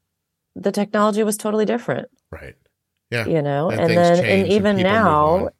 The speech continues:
Speaker 1: it, it, it's changing fast, and it depends on what system you're using, you know?
Speaker 2: Right.
Speaker 1: It, if you're, you know, Tandem's different than Omnipod or different than M D, M D I, and,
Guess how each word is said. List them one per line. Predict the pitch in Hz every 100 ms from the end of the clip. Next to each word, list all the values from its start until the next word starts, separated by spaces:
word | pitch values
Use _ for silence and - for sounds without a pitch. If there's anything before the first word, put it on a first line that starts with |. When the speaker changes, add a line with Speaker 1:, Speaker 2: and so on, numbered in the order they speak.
| _ -
Speaker 1:
it, | - - -
it, | - -
it's | - 139 -
changing | - 151 139 139
fast, | 139 139 143
and | - 196
it | 196
depends | 190 233 208 208
on | 208
what | 208 214
system | - 269 - 180
you're | 147
using, | 139 135 151 123 135
you | 143
know? | 139 143 190 202 -
Speaker 2:
Right. | 78 69 -
Speaker 1:
It, | 90 214 208
if | - 170
you're, | 180 170 175 - _ _ -
you | 151
know, | 185
Tandem's | 185 175 185 180
different | - 185 185 180
than | 170
Omnipod | 165 185 180 - 147 139
or | 139
different | 165 156 147 165
than | 170 156
M | 160 160
D, | 165 - _ -
M | 156
D | 160 156
I, | 151 160
and, | 147 135 131